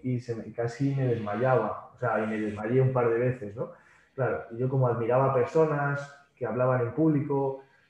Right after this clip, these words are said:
eh, pues en redes sociales, imagina, te veo a ti en, en Instagram y te admiro solamente por comunicar. Digo, yo no me puedo permitir, eh, no llegar a, a ese nivel, ¿no? Entonces, pues esa vena de rígido, de competir, pues, pues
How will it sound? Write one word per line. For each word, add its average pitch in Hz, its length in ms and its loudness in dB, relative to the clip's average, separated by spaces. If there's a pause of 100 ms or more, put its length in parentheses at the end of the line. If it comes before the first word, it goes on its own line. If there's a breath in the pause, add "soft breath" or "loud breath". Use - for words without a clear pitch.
eh, 113 460 2
pues 110 120 -12
en 110 80 -6
redes 123 220 0
sociales, 131 580 0
imagina, 120 640 -4
te 110 120 -6
veo 117 180 6
a 110 100 -4
ti 120 220 0
en, 113 180 -4
en 113 120 -6
Instagram 120 580 -2
y 127 60 -2
te - 60 2
admiro 123 400 2
solamente 143 400 0
por 123 180 0
comunicar. 117 580 -4
Digo, 107 240 -4
yo 110 100 -6
no 135 60 -2
me 156 120 0
puedo 127 200 0
permitir, 117 600 -2 (760)
eh, 104 420 -4
no 107 120 -8
llegar 131 340 0
a, 104 200 -6
a 107 60 -10
ese 107 200 -16
nivel, 104 360 -2
¿no? 151 160 -4
Entonces, 131 640 -4 (320 soft breath)
pues 104 180 -8
esa 120 220 -6
vena 120 220 2
de 117 140 6
rígido, 131 520 2
de 127 120 0
competir, 120 640 -2
pues, 110 340 -6 (320)
pues 98 240 -8